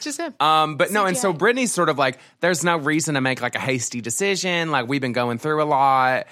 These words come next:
Speaker 2: And he's like, "Well, that's why, like, because we've been going through a lot, that's why I just wanna go." And it's like <laughs>
Speaker 1: You know what I hate about this, too? 'Cause I definitely identify with Brittany in this argument.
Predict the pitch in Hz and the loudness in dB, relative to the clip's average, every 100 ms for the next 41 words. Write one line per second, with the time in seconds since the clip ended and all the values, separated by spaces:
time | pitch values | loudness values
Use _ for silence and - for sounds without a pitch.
0 | - - - 120 117 104 110 135 135 120 | -18 -14 -6 -4 -4 -4 0 0 0 0
1 | 110 107 104 98 - _ _ _ - 156 | 0 0 -2 -4 -10 _ _ _ -4 -2
2 | 143 120 113 131 107 165 127 107 104 120 | 0 -2 -2 -2 0 0 2 0 0 -2
3 | 120 101 - 113 120 117 76 - - 113 | -2 -2 -4 -6 -2 -2 -4 -12 -8 -6
4 | 110 127 113 - - - - 233 311 403 | -2 0 0 -4 -10 -8 -4 -2 0 0
5 | 403 302 185 147 139 131 127 127 - 127 | 0 -2 -2 -4 -6 -4 -4 -4 -6 -8
6 | 123 - 135 123 127 135 - 208 214 240 | -8 -8 -6 -6 -6 -10 -8 -4 0 0
7 | 190 180 160 143 127 120 127 120 123 117 | -2 -4 -6 -4 -6 -6 -6 -8 -8 -10
8 | 113 117 - - 50 - - | -8 -10 -12 -14 -14 -18 -20